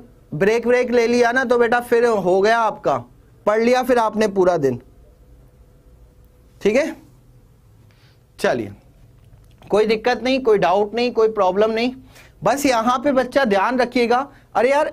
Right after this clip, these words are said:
समकोण और ग्रेड में तो आपको और सिंपल होना चाहिए, एक ग्रेड बराबर सौ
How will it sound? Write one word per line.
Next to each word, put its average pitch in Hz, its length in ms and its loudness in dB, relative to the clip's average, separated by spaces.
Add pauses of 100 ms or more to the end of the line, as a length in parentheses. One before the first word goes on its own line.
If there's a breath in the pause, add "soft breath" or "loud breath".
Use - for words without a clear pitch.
(100)
समकोण 214 680 -2
और 294 160 2
ग्रेड 214 360 0
में 269 120 0
तो 285 80 2
आपको 262 360 0
और 262 180 2
सिंपल 240 400 0
होना 208 200 0
चाहिए, 160 420 -2
एक 220 220 2
ग्रेड 226 340 2
बराबर 226 460 2
सौ 220 440 0